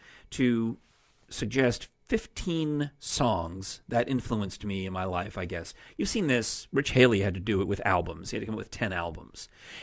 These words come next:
And I'm glad no one nominated me in the ten album category 'cause I was struggling. I could barely think of any. I thought of a Monty Python album that influenced me as a kid. There was a Groucho Marx album. I know that sounds ridiculous, but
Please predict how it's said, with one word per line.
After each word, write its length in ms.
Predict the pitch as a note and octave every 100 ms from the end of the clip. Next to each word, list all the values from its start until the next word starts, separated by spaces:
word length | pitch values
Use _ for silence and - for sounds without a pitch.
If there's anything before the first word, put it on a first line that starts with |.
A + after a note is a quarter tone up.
| -
And 300 | - A#2+ A2+ -
I'm 120 | B2+
glad 240 | E3 E3
no 120 | C#3+
one 140 | C3 A2+
nominated 500 | A2+ A2+ A2 G#2 F#2
me 140 | G2
in 80 | F#2+
the 80 | F#2
ten 280 | - A#2+ G#2+
album 440 | A2+ A2+ G2+ F#2+
category 480 | - F2 F2 F2+ F#2+
'cause 160 | G#2+ -
I 220 | D3+ D#3
was 140 | C3
struggling. 500 | - - A#2 G2 F#2+
I 80 | A2
could 260 | - D3 G2+
barely 280 | A2+ G#2+
think 260 | G2+ - -
of 80 | F#2
any. 340 | F#2+ E2+ - _ _ _ _ _ -
I 120 | A2
thought 220 | A2 G#2
of 240 | G2+ F#2 - _ _ _ _ _ -
a 100 | A2
Monty 380 | G#2 A#2+ B2
Python 560 | A#2 - A2 A#2+ B2 A#2+
album 640 | A#2+ A#2+ A#2 B2 A#2+ A#2+ - _ _ -
that 180 | - G#2+
influenced 420 | A#2+ A#2+ A#2+ G#2
me 160 | A#2 A#2
as 120 | A2
a 40 |
kid. 540 | G#2 B2 A2+ A2 A2 A2+ _ _ _ _ _ _ -
There 120 | A2+
was 160 | G#2
a 300 | G2 F#2 E2+ - _ _ -
Groucho 440 | A2 A#2+ - G#2+
Marx 400 | G#2 G#2+ A2+ - -
album. 340 | A2+ A2+ A#2
I 60 | C#3
know 80 |
that 140 | F3 B2+
sounds 240 | G#2+ F#2+
ridiculous, 500 | F#2+ G2+ G#2 F2+ F2+
but 240 | - G2+